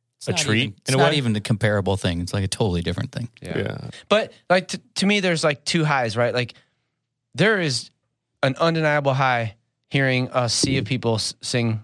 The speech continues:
Speaker 3: Until the Day I Die. Like, no question, that's a fucking high. But that's, like, one of the greatest joys in life to me is noodling whatever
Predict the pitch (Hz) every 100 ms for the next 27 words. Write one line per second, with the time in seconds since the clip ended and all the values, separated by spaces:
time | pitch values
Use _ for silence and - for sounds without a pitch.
0 | - 117 113 113 101 95 90 82 - _
1 | _ _ _ _ _ - 139 - - 139
2 | 127 131 107 98 113 131 113 - 107 98
3 | 87 104 95 - _ _ - 135 127 _
4 | _ _ _ _ _ _ _ - 139 160
5 | - 143 - 135 135 131 127 110 - _
6 | 117 120 131 127 104 120 117 113 107 -
7 | 117 113 113 - 117 113 110 - 107 104
8 | 95 - _ _ _ _ _ _ - 120
9 | 123 120 117 117 113 113 113